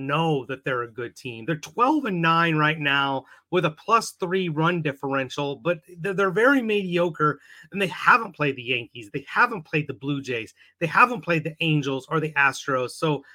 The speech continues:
I'm not high on the Rays, and I really don't like their chances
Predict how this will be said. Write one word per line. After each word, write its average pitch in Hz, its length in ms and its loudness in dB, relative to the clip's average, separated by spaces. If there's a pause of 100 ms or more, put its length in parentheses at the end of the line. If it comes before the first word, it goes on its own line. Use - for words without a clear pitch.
(340)
I'm 285 320 8
not 185 260 4
high 175 560 6
on 156 240 0
the 139 100 -2
Rays, 143 580 0
and 139 180 -2
I 151 60 0
really 165 440 0
don't 151 280 -4
like 143 260 -4
their 139 120 -6
chances 139 600 -6